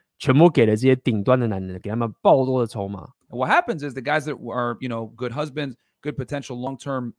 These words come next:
Speaker 2: partners, those guys get left out in the dust.
Speaker 1: 然后这些愿意当个好丈夫啊，这些有潜力是一个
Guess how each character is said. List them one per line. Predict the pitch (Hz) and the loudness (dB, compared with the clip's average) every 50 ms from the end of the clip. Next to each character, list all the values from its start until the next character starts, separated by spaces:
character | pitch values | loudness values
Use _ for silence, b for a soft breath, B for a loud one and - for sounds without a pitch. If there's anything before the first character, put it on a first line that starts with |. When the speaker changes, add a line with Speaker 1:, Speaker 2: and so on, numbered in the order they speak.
| _ - | _ -8
Speaker 2:
partners, | - 202 262 - 165 147 135 127 - - - _ _ _ _ _ | -6 -4 -4 -4 -2 -2 -4 -4 -6 -10 -20 _ _ _ _ _
those | - 160 208 190 | -2 -2 0 0
guys | 185 196 180 151 | 2 0 0 0
get | 131 156 - | -2 -6 -4
left | 147 156 151 - 156 | -4 -6 -4 -2 -2
out | 139 139 131 | -2 -2 -2
in | 120 | -4
the | 117 104 | -6 -2
dust. | 107 170 175 - | 0 0 2 2
Speaker 1:
然 | 107 120 | 4 6
后 | 139 151 151 | 8 8 8
这 | 143 170 | 6 4
些 | 165 - - 175 165 170 170 | -2 0 2 2 4 4 2
愿 | 170 170 165 165 | 2 2 0 0
意 | 165 | 0
当 | 160 170 160 160 | 2 0 0 2
个 | 156 151 139 127 127 123 - _ _ | 2 2 2 2 0 -2 -6 _ _
好 | _ - - 117 117 | _ -4 -2 -2 0
丈 | - 185 175 160 151 139 | 4 4 4 4 2 -2
夫 | - - 151 151 147 | -4 -4 0 4 6
啊， | 147 147 143 147 147 143 143 | 6 8 8 6 6 4 2
这 | 143 151 | 0 -4
些 | - - 160 160 160 _ _ _ _ _ _ _ _ - | -6 -4 -4 -4 -4 _ _ _ _ _ _ _ _ 0
有 | 123 135 175 | 2 4 4
潜 | 190 - - 135 113 | 4 2 -2 -2 0
力 | 147 165 151 | 0 0 -2
是 | 135 - - 170 156 | -2 -4 -2 0 0
一 | 151 147 | 0 0
个 | 135 - 131 123 117 113 | 0 0 0 0 0 -2